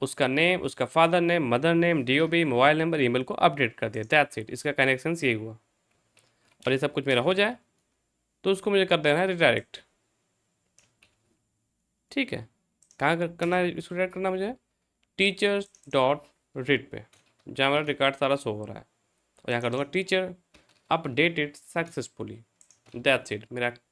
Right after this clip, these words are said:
मेरा मेथड का काम हो गया, मेरा, मेरा राउट बनकर तैयार हो चुका है। और मैं चलता हूँ यहाँ पे मैं, और जो मेरा एक्शन है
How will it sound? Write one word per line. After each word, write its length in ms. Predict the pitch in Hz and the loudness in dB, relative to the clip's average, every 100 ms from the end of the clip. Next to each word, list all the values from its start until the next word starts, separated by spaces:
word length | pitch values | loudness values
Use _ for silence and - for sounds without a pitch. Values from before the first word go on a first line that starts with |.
| _ _ | _ _
मेरा 220 | - 117 | -6 -4
मेथड 260 | 110 110 131 | -4 -6 -6
का 80 | 123 | -4
काम 160 | 120 120 | -2 -2
हो 100 | 156 | -2
गया, 140 | 180 | -2
मेरा, 180 | 180 202 - _ _ _ _ _ _ - | -2 -4 -10 _ _ _ _ _ _ -2
मेरा 140 | 117 | 0
राउट 200 | 117 147 | 2 2
बनकर 180 | 175 175 | 2 -2
तैयार 200 | 170 175 | 0 -2
हो 60 | |
चुका 220 | 170 170 180 | -2 -2 -2
है। 140 | 202 - _ _ _ _ _ _ _ _ | -2 -14 _ _ _ _ _ _ _ _
और 280 | 110 110 110 | -4 -2 -2
मैं 120 | 113 | -6
चलता 300 | 117 151 156 | -6 -8 -4
हूँ 60 | 175 | -4
यहाँ 80 | 160 | -4
पे 60 | 160 | -4
मैं, 260 | 156 170 165 _ _ | -6 -6 -12 _ _
और 320 | - 120 117 117 | -6 -2 -4 -2
जो 100 | 127 | -2
मेरा 180 | 135 127 | 0 0
एक्शन 300 | - 196 151 | 0 -2 0
है 160 | 151 | -2